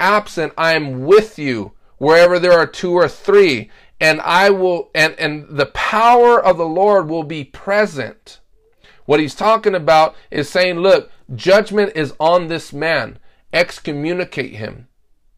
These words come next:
Right? It was a testimony that was established under the testimony of two or three. It's not talking about coming in agreement in prayer.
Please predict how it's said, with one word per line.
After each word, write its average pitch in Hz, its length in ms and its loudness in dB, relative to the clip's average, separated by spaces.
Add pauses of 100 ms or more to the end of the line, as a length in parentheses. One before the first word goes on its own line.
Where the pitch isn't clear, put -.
(800)
Right? 147 320 0 (1600)
It 165 180 2
was 180 240 0
a 151 100 -2
testimony 202 720 0
that 175 160 2
was 160 120 -6
established 170 600 -4
under 160 180 -6
the 135 80 -4
testimony 143 560 -6
of 127 120 -10
two 147 120 -8
or 131 100 -2
three. 110 360 -16 (1120)
It's 127 200 -8
not 185 220 0
talking 175 280 -2
about 160 200 -4
coming 160 240 -6
in 147 140 -6
agreement 139 420 -6
in 117 120 -12
prayer. 131 440 -6